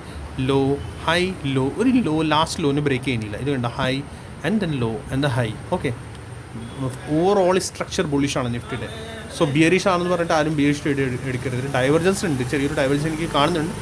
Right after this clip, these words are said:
But still Nifty-യിൽ അങ്ങനെ ഒരു വീക്ക്നെസ്, overall ഹൈ വീക്ക്നെസ് ഒന്നും കാണുന്നില്ല. മീൻസ് ഹ്യൂജ് fall or crash something ഒന്നും കാണുന്നില്ല. ഓക്കെ, പിന്നെ യെസ്, ഒരു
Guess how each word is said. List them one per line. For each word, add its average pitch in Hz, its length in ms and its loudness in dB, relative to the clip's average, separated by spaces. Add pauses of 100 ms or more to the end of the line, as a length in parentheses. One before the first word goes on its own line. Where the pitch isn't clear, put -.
(380)
But 202 120 4 (320)
still 190 240 2 (200)
Nifty-യിൽ 165 340 -2
അങ്ങനെ 151 240 0
ഒരു 160 160 -4
വീക്ക്നെസ്, 156 360 0 (800)
overall 196 260 6 (120)
ഹൈ 185 120 0 (120)
വീക്ക്നെസ് 180 340 -2
ഒന്നും 139 160 -2
കാണുന്നില്ല. 110 320 -8 (380)
മീൻസ് 135 320 -4
ഹ്യൂജ് 160 320 2
fall 135 280 4
or 135 40 0 (100)
crash 120 260 -2
something 123 240 -2 (120)
ഒന്നും 113 160 -8
കാണുന്നില്ല. 107 360 -4 (640)
ഓക്കെ, 127 140 0 (1000)
പിന്നെ 180 200 4 (100)
യെസ്, 170 160 2 (120)
ഒരു 196 80 2